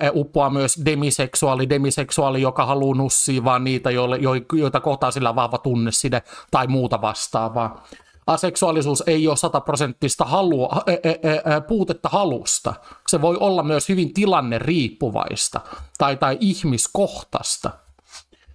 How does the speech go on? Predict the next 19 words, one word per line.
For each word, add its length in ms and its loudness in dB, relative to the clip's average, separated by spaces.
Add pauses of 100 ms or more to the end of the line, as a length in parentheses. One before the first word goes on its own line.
(200)
Ähm, 380 0 (960)
laajempi 480 2
keskustelu, 580 0
että 160 0
onko 120 0
sillä 240 2
luokittelulla 580 0
mitään 220 0
todellista, 640 0 (260)
ää, 80 0
merkitystä, 560 0
onko 120 -4
siinä 180 0
järkeä, 480 0
se 100 0
on 100 0
sitten 200 -2
laajempi 360 0
keskustelu. 760 -2